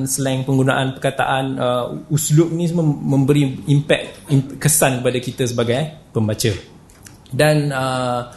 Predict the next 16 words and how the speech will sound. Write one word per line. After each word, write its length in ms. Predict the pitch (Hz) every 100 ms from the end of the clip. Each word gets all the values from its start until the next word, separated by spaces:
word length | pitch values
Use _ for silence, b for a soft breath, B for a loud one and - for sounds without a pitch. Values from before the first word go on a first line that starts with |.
| B B B B
macam 160 | 147 190
itulah, 280 | 180 220 156 - -
uh, 480 | 143 147 147 143 147
orang 160 | 151
kita 160 | 151 151
tengok 320 | 160 170 156
para 160 | 156 151
ulama', 400 | 151 156 180 151
ba-, 240 | 151 151
kebanyakannya 640 | - 160 170 156 180 190
kadang-kadang 640 | 202 175 170 180 208 196 -
kitab-kitab 720 | - 160 165 160 170 - 185
yang 80 | 175
ditu-, 320 | 165 170 185
yang, 320 | 165 170 175
yang 220 | 165 180